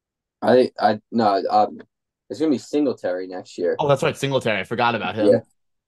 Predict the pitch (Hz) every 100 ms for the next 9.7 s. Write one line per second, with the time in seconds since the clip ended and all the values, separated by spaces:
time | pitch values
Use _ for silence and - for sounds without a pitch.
0 | _ - - 151 156 175 151 143 123 127
1 | 113 - - _ _ _ _ _ - 147
2 | 139 131 110 - 139 143 - 139 131 127
3 | 117 - 120 120 120 104 98 98 _ _
4 | _ _ _ _ _ _ _ _ - 104
5 | 107 104 95 98 110 - - 107 107 98
6 | 101 104 101 101 101 95 95 104 101 -
7 | 98 101 104 110 113 113 - - 104 104
8 | - 101 107 117 113 101 98 101 101 104
9 | - 98 98 95 - 113